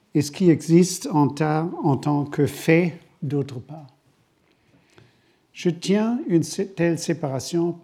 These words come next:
pour trompeuse et je souhaite clarifier aussitôt mon point de départ. L'État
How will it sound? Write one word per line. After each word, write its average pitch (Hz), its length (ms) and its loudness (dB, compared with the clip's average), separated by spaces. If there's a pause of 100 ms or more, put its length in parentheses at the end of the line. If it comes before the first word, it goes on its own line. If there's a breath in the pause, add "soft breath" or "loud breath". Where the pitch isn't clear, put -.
pour 139 240 -6
trompeuse 202 880 -2
et 151 120 -2
je 131 200 -6
souhaite 180 680 -4 (100)
clarifier 165 640 -2
aussitôt 151 680 -4 (680 soft breath)
mon 147 260 -4 (140)
point 151 320 -2
de 127 140 -2
départ. 127 760 -4 (1200 loud breath)
L'État 180 600 0